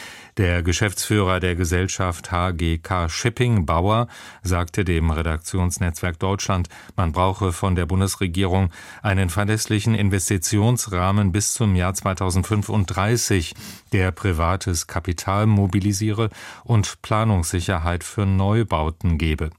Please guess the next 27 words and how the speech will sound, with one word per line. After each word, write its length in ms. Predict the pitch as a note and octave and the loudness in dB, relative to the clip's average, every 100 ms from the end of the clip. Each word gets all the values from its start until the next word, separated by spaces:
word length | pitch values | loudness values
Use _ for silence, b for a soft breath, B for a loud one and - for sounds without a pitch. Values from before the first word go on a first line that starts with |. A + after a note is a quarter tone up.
| _ B B | _ B B
Für 140 | - G#2+ | -2 0
die 80 | |
Branche 480 | F#2+ G2 A2 - B2 | 2 2 2 2 0
sei 260 | F2+ F#2 F#2+ | 2 0 2
die 160 | F#2+ | 0
Umrüstung 640 | G2 G#2 G2+ F#2 F#2 - F2+ | 0 2 2 0 -2 0 2
notwendig, 560 | F#2 G#2+ A2 G2+ G2+ - B B B | 2 2 0 2 -2 -6 B B B
da 140 | E2 | -4
keine 280 | F2 E2+ E2+ | 0 0 0
dauerhafte 480 | D#2+ E2 E2 - F#2 | 0 2 0 0 -2
Besserung 520 | G2+ - F#2+ E2+ G2 | -2 0 0 0 2
in 140 | G#2 | 2
Sicht 260 | G2+ A2+ - | 2 0 0
sei 260 | A2 G#2+ G2 B B B | 0 0 -4 B B B
und 380 | A2+ G#2 - | 2 2 2
die 120 | G#2 G2 | 0 0
Prognosen 640 | - G2+ - G2+ G#2 G#2 | 0 -2 2 2 4 2
vielmehr 520 | - G2+ F#2 F#2 F#2+ | 2 2 2 2 0
auf 160 | F#2+ F#2 | -2 -2
eine 240 | G2+ G2+ | 0 0
weitere 340 | E2+ D#2+ F#2 F#2+ | 0 0 -2 -4
Verschärfung 720 | - G#2+ - A#2 A2 A2 F2 | -2 -4 0 0 0 2 2
hindeuteten. 800 | E2+ E2+ D#2+ D#2+ E2+ E2 F2+ D2 B B B B - | 2 2 0 0 -2 -2 -2 -2 B B B B 0
Gestern 500 | G#2+ - A#2 A#2+ G2+ | 0 2 0 2 2
hatte 180 | G2+ | 0
Bundesverkehrsminister 1160 | G2 G#2 G#2+ - F#2+ - A2 - G#2+ G2+ - G#2 | 2 2 2 0 -4 0 0 2 2 2 2 -2
Bilger 520 | E2+ G2 A#2+ A2 F2+ | 2 4 4 4 2